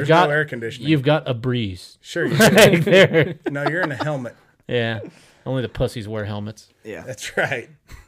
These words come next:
Speaker 3: So, so this is a sports show.
Speaker 1: That's what my
Speaker 3: Uh,
Speaker 1: mom said about bike helmets.
Speaker 2: <laughs> That's,
Speaker 1: I
Speaker 2: that's
Speaker 1: hit
Speaker 2: what,
Speaker 1: my head a lot.
Speaker 2: that's what I still say about bike helmets.
Speaker 3: Well, we like to take inappropriate jokes and maybe take 'em a little bit too far, especially if they're about sports and even if they're not about sports. So,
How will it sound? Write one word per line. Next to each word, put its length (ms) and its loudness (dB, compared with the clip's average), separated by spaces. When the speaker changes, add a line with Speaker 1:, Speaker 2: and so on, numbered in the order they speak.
Speaker 3:
So, 380 2
so 140 -6
this 180 0
is 140 0
a 80 -2
sports 340 0
show. 200 -6
Speaker 1:
That's 20 -16
what 80 -6
my 200 -2
Speaker 3:
Uh, 40 -6
Speaker 1:
mom 260 -8
said 180 -14
about 220 0
bike 220 -8
helmets. 320 -6
Speaker 2:
<laughs> 360 -2
That's, 220 -4
Speaker 1:
I 100 0
Speaker 2:
that's 260 -6
Speaker 1:
hit 200 -2
Speaker 2:
what, 80 -6
Speaker 1:
my 80 -8
head 200 -6
a 40 -8
lot. 340 -10
Speaker 2:
that's 160 -6
what 80 -6
I 120 0
still 280 -4
say 200 -4
about 240 -4
bike 200 -4
helmets. 380 -12
Speaker 3:
Well, 140 0
we 100 4
like 180 2
to 60 -8
take 280 -2
inappropriate 600 -2
jokes 300 -2
and 260 -8
maybe 200 -2
take 200 -4
'em 80 -6
a 20 -4
little 160 -2
bit 160 -6
too 140 -6
far, 320 -2
especially 420 -4
if 100 -4
they're 120 -2
about 240 -6
sports 300 -6
and 100 -4
even 160 -4
if 100 -6
they're 120 -4
not 160 -4
about 200 -6
sports. 380 -8
So, 400 -2